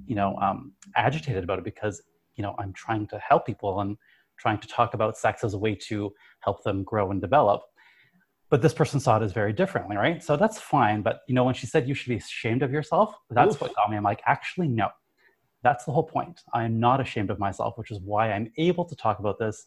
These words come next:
Speaker 1: and create the space for us to talk about it. Yes, it's on social media, but, you know, to your point earlier, think of,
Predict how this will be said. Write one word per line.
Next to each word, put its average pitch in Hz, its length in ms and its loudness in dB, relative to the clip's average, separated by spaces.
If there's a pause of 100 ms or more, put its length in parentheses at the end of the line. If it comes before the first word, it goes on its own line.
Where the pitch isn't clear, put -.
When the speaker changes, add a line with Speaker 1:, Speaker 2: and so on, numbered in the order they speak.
(360)
Speaker 1:
and 113 160 -8
create 135 420 -2
the 156 60 0
space - 360 -4
for 113 140 -8
us 110 160 -6
to - 80 -20
talk 110 220 -6
about 101 180 -2
it. - 140 -6 (340)
Yes, 123 300 2
it's 196 140 -6
on 190 100 2
social 107 340 -4
media, 101 280 -2
but, 151 400 4 (340)
you 120 80 0
know, 107 120 -2
to - 120 -14
your 120 80 -2
point 117 280 -2
earlier, 123 580 -2 (640)
think 175 220 -4
of, - 160 -4